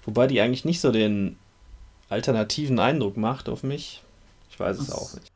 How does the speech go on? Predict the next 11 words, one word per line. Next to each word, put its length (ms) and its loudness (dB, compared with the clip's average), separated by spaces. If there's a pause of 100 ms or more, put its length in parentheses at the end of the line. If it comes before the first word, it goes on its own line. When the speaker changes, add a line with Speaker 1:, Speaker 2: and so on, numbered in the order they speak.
Speaker 2:
Austin 420 -6
kommt 260 -6
auch 200 -4
Richard 440 -4
Linklater, 840 -4
oder? 280 -8 (320)
Speaker 1:
Das, 460 -2
äh, 420 6 (300)
weiß 180 4
ich 160 -4
nicht. 300 -8